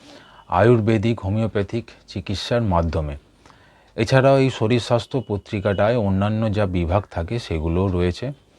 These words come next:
তো আমি শরীর ও স্বাস্থ্য পত্রিকাটা রিভিউয়ের মাধ্যমে তুলে ধরবো আপনাদের সামনে, কি রয়েছে না রয়েছে,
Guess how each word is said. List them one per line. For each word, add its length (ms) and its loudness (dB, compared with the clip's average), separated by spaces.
তো 80 0
আমি 180 4
শরীর 380 2
ও 60 4
স্বাস্থ্য 440 -2
পত্রিকাটা 580 -4
রিভিউয়ের 400 0
মাধ্যমে 400 -2
তুলে 320 -2
ধরবো 300 2
আপনাদের 360 -2
সামনে, 400 -4
কি 240 -6
রয়েছে 360 -4
না 220 -4
রয়েছে, 520 -8